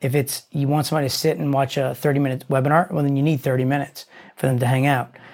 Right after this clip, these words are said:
right? If you want them to just sign up for a guide, it could be, it'll be there in the next fifteen minutes,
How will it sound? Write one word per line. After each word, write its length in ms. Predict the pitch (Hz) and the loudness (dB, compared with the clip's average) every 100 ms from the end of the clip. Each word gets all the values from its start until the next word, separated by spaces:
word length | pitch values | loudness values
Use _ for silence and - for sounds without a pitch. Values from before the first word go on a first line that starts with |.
| - - | -20 2
right? 240 | 143 139 - - | 2 2 -4 -8
If 140 | 127 | -2
you 60 | 143 | 0
want 100 | 139 | 2
them 140 | 143 | 0
to 60 | 135 | 0
just 180 | 135 - | 0 0
sign 140 | 147 | 0
up 100 | 139 | 0
for 200 | - 135 | 0 0
a 40 | 135 | 0
guide, 380 | 131 131 160 | 4 4 4
it 80 | 165 | 0
could 80 | - | 0
be, 680 | 147 147 160 - 156 190 - | 0 0 0 -4 -4 -8 -4
it'll 260 | 160 143 | 0 2
be 120 | 139 151 | 4 4
there 140 | 147 | 4
in 60 | 147 | 2
the 60 | |
next 140 | 139 - | 0 -2
fifteen 320 | 139 - 131 | -6 -2 -4
minutes, 320 | 120 - | -6 -10